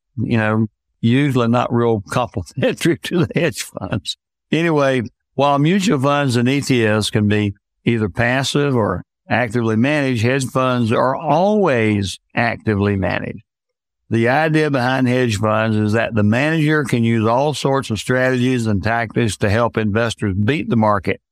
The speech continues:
while hedging, which is how it got its name, while hedging against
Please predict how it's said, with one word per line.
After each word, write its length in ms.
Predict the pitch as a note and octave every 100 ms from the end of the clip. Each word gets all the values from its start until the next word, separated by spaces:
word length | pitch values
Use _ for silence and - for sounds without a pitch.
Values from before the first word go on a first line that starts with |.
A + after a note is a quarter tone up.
| _ _
while 300 | A#2 A2+ G#2+
hedging, 760 | F2 - D#3+ F#3 C3 A2 G#2+ - _ _ _ _ _
which 260 | A2 A2+ B2
is 240 | A#2+ A2+ -
how 200 | G2+ A#2+
it 80 | A2+
got 160 | A2+
its 160 | A#2 -
name, 260 | - - C#3 _ _ _ _ _
while 260 | A2+ A#2+ A2
hedging 520 | B2 D3+ C#3 C#3+ C#3
against 600 | B2+ G#2 B2 B2+ -